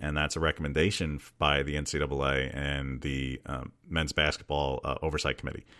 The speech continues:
We haven't heard any of the Pac-twelve teams absolutely, uh, committed and nailed down to play in any of those, uh, just yet, because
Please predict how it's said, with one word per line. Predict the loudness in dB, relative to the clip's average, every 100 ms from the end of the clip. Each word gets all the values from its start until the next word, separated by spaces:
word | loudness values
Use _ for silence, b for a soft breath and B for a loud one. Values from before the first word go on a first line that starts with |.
| b b b b b _ _ _ _ _
We | 10
haven't | 10 10
heard | 8 10 10 10 6
any | 2 2
of | 2
the | 0
Pac-twelve | -2 0 0 2 2 2
teams | 2 4 4 2 -4 _ _ _ _ -20 _ _ _ -20 0
absolutely, | 4 4 6 4 4 4 4 2 0
uh, | -2 -2
committed | 2 4 4
and | 4 4
nailed | 4 4
down | 4 4 4 2 -4 b b b
to | 0
play | 4 6 8
in | 6
any | 4 2
of | 2
those, | 2 2 0 -4 -4
uh, | 0 2 2 0 0
just | -2 0 2
yet, | 2 2
because | -2 4 4 4 0